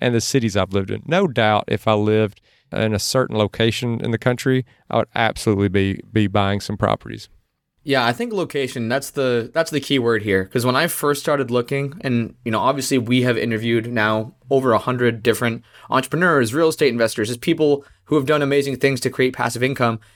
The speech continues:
Speaker 2: And we kept hearing real estate over and over and over again. So, you know, I start setting up all the alerts, and I had, like, filters for my area. I'm like, "Okay, I want a multifamily between these price ranges."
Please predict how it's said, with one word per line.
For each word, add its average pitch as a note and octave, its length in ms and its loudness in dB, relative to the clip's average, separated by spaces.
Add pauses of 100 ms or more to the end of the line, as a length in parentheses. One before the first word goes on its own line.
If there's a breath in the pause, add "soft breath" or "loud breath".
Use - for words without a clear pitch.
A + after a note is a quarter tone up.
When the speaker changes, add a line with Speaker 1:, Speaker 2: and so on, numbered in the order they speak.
Speaker 2:
And C3 100 0
we C#3+ 120 2
kept E3+ 260 -2
hearing C#3+ 240 0
real C3 100 4
estate A#2+ 260 2
over A#2 280 2
and A2 100 -2
over G#2 180 0
and A2 80 -4
over G2+ 160 -2
again. F2+ 260 -4
So, G#2+ 340 0 (240 soft breath)
you - 40 -6
know, G#2+ 60 0
I A2 40 0
start C3+ 220 0
setting C3+ 320 0
up C3+ 320 2 (180)
all A#2+ 180 4
the A2+ 300 2
alerts, D#3 500 0
and A#2 280 0 (220 soft breath)
I - 80 -6
had, A#2 160 0
like, A#2 160 -2
filters D#3+ 460 0
for - 80 -6
my B2+ 120 2
area. D3+ 320 2
I'm D3 120 -2
like, A#2 140 0
"Okay, C3+ 280 2
I C#3 60 2
want B2 160 0
a - 20 0
multifamily C#3 720 0
between B2 340 -2
these B2 220 -2
price C3 280 0
ranges." B2+ 480 2